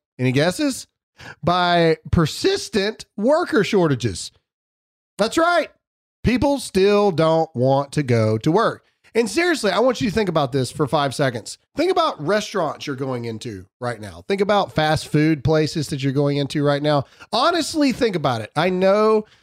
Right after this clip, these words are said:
that a lot of us go through our lives and you go through the drive-thrus and you don't pay much attention because,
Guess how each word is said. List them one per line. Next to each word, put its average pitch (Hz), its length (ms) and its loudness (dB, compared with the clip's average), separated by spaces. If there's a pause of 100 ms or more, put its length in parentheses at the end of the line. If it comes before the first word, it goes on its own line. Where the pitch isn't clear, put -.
(240)
that 170 100 2
a 160 60 2
lot 143 320 2
of 160 80 0
us 165 180 0
go 143 220 2
through 175 160 0
our 151 160 4
lives 127 580 0
and 120 140 0
you 117 60 0
go 127 200 4
through 135 160 -2
the 131 100 0
drive-thrus 120 640 -2
and 120 80 -2
you 123 60 0
don't 123 180 -2
pay 135 380 -2
much 123 340 0
attention 120 580 -2
because, 117 480 -2